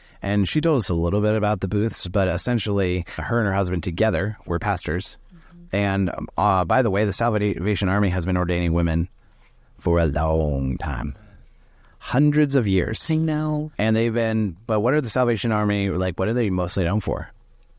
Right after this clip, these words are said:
Speaker 1: Serving their communities.
Speaker 2: Yeah. The poor, the needy.
Speaker 1: Evangelical church, but they're known for serving the poor and needy and reaching out to those people on the outside. Like, they have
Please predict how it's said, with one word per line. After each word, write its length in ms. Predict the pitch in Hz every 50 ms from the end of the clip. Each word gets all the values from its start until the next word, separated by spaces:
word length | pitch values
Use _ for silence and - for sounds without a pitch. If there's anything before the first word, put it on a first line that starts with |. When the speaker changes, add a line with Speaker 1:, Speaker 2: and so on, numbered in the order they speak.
| - - - - - - - - - - -
Speaker 1:
Serving 320 | - - 98 92 98 95
their 80 | 95 85
communities. 520 | - 101 101 98 71 62 - - - - - 139 - -
Speaker 2:
Yeah. 220 | - 185 170 160 156 - - - - - _ - - - - -
The 100 | 202 170
poor, 380 | - - 175 165 165 165 165
the 80 | 165 165
needy. 480 | 165 160 160 160 160 160 156 160 156 - _ - - _ _ - - -
Speaker 1:
Evangelical 600 | 110 123 127 135 127 120 127 127 131 120 - 139
church, 380 | 120 - 110 117 113 - - - - -
but 120 | - 92
they're 140 | - 110 107
known 460 | 101 98 98 95 98 110 123 127 113
for 120 | 98 107 98
serving 380 | - - 98 95 95 104 107
the 80 | 104 101
poor 280 | - - 98 95 95 95
and 160 | 95 92 90
needy 360 | 90 87 85 85 87 90 87 - - - - -
and 120 | - 90 90
reaching 300 | 98 98 90 - 110 101
out 160 | 95 92 -
to 60 | 90
those 140 | 92 92 85
people 260 | - 90 90 92 92
on 100 | 87 85
the 120 | 87 85 82
outside. 520 | 85 85 - - - 82 73 65 - - - - - - - - - - - - - - - - - - - - - - - - - - - - - - - - - - - - - - -
Like, 420 | 90 90 92 90 87 - - - - - - - - -
they 360 | 87 87 87 107 110 117 127
have 720 | 131 123 113 110 107 101 95 92 92 95 90 - -